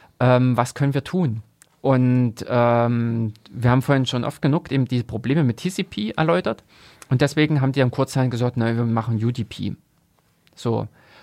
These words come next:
weil ich dann genau diese Freiheiten habe. Ich bin nicht an dieses Korsett gebunden, was das Leben mit T C P angenehm macht.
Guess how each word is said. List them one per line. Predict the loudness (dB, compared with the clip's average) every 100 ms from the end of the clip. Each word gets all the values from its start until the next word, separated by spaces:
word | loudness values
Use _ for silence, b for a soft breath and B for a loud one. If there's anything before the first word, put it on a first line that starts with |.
| b _
weil | 2 2 2
ich | 0 -2
dann | 0 0 2
genau | 2 2
diese | 0 -2
Freiheiten | -4 -4 -2 0 0 0
habe. | -2 -2
Ich | -4 -2
bin | 0
nicht | 0 -2
an |
dieses | -4 -6 -8
Korsett | -8 -6 -6 -4 -4
gebunden, | 0 0 0 0 0 0 0 0
was | -2 -2 -4 -12 -18 b b -6
das | -4
Leben | 0 2 4 2
mit | 2 0
T | -4
C | -4 -8
P | -6 -6
angenehm | -2 -2 0 0 0 0
macht. | -2 -6